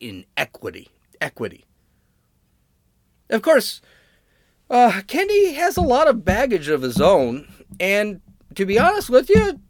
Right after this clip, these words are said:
makes him look like he's kind of a racist. Okay, I lied. He is a racist. He's not kind of a racist. He is a racist. So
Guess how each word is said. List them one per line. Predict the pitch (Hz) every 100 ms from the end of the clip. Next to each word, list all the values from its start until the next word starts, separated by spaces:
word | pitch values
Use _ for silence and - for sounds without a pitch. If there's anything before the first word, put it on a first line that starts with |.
| _ _ _
makes | 202 302 392 -
him | 311 311
look | 311 -
like | 320 247
he's | 285 285
kind | - 311 359
of | 349
a |
racist. | 359 285 392 415 - - - - - _ - _ _ -
Okay, | 156 160 151
I | 127 135
lied. | 117 104 101 92
He | 233 277
is | 240 185
a |
racist. | 135 113 101 - 73 -
He's | 147 135 -
not | 170 135
kind | - 143 131 127
of | 104
a |
racist. | 90 90 101 - 120 113 -
He | 165 151
is | 147
a | 117
racist. | 110 101 - 98 _ - - -
So | - 196 151